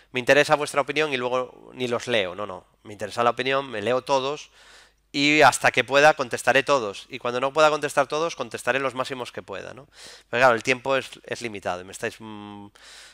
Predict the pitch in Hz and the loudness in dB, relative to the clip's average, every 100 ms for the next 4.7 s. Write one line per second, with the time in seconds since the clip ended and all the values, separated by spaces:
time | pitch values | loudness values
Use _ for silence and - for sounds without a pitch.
0 | _ - - 127 120 117 120 113 127 110 | _ -18 -6 2 2 2 -2 -2 2 2
1 | - 113 123 120 131 - 104 - - - | 2 -4 -4 -4 -4 -4 -10 -10 -16 -14
2 | - 117 - - 98 113 113 101 98 95 | -10 -10 -10 -14 -12 -12 -12 -12 -10 -8
3 | 95 113 110 113 110 117 113 107 - 110 | -8 -10 -10 -10 -8 -4 -4 -6 -14 -8
4 | 110 107 113 117 120 135 | -6 -4 0 2 0 -4